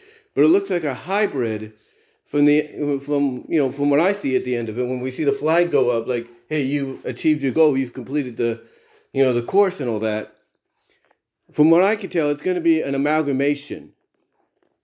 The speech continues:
It's gonna be an amalgamation of all the stages, you know, the beginning stages, if you will, of the Mario games, like Mario one,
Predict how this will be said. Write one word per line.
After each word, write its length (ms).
It's 120
gonna 180
be 100
an 80
amalgamation 880
of 260
all 460
the 140
stages, 840
you 140
know, 80
the 80
beginning 480
stages, 520
if 160
you 120
will, 400
of 160
the 60
Mario 360
games, 400
like 140
Mario 400
one, 640